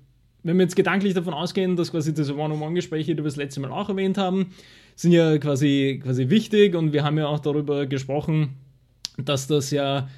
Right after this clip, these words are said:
nicht die Form eines klassischen, äh, quasi Jahresgespräches sein soll, sondern dass das eine Sache ist, die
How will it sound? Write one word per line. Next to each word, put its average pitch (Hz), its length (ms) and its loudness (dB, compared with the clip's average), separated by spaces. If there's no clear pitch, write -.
nicht 165 520 2
die 151 260 0
Form 147 500 -4
eines 147 500 -2
klassischen, 143 880 -4
äh, 131 800 -2
quasi 131 260 -2
Jahresgespräches 147 1160 -2
sein 143 300 -2
soll, 170 340 -2
sondern 151 380 -2
dass 147 160 -2
das 143 140 -6
eine 143 200 -4
Sache 135 320 -6
ist, 151 320 -2
die 156 280 0